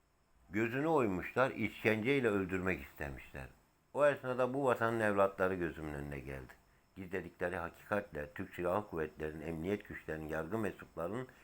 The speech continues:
halkın gözlerini oyup vahşice sizi birbirlerinize kırdırıyorlardı.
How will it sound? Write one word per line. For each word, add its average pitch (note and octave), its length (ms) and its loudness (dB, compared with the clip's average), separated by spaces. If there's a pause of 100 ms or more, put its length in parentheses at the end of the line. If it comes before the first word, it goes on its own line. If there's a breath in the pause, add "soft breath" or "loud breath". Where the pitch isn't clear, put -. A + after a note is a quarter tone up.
(420 loud breath)
halkın C3 500 2
gözlerini G#2+ 480 2
oyup A2+ 320 2 (540 soft breath)
vahşice G#2+ 580 2
sizi G2+ 260 -6
birbirlerinize E2+ 760 -2
kırdırıyorlardı. C2+ 920 -12